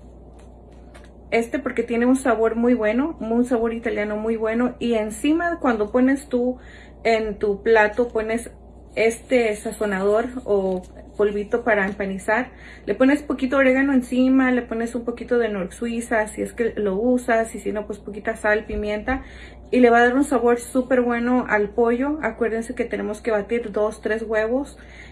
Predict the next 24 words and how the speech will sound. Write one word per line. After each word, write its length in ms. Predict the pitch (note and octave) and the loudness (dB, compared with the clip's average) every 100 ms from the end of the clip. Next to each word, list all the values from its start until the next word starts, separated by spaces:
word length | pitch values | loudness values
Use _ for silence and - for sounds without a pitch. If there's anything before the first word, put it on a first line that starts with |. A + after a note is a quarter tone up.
| - | -12
echarle 540 | - - A3 A3 A3 | -10 0 2 2 0
respectivamente 880 | G#3 G#3 - G3 - G#3 G#3+ G#3 G#3 | -2 -4 -6 -6 -2 -2 -2 -4 -4
lo-, 180 | A3+ G3+ | -2 -2
los 220 | G3+ G3+ | 0 -4
condimentos 640 | G3 A3 G#3 G3+ G3+ A3+ A3+ | -2 -4 -2 -2 -2 -4 -4
que 80 | |
a 60 | A3+ | -4
ti 100 | G#3+ | -4
te 120 | G3+ | -2
gustan 520 | A3+ B3 C4 - B3 B3 - - - - | 0 2 0 0 0 -2 -8 -20 -20 -14
y 320 | - B3+ C4 C4+ | 0 2 4 2
ponerlo 800 | - B3+ A#3+ A3 A#3 B3 A#3+ - | 4 6 6 4 4 4 2 2
a 120 | A3 | 0
empanizar. 680 | A3 A3 G#3 F#3+ C4 C4 B3 | 0 -2 -2 2 4 4 2
Después 400 | G3+ - A#3+ A#3+ | 0 2 4 6
de 140 | B3+ | 4
que 80 | D4 | 2
lo 160 | B3+ | 2
doras, 480 | G#3+ C4+ B3+ A3 A3 | 4 4 2 0 -4
después 400 | - A3+ A#3 A#3 | -4 -4 -2 -2
de 100 | A3 A#3+ | 0 0
que 80 | |
está 220 | A#3 - G#3+ | 0 4 4
dorada 680 | A3+ A3+ G#3+ A3+ B3 B3 | 4 2 2 2 0 -2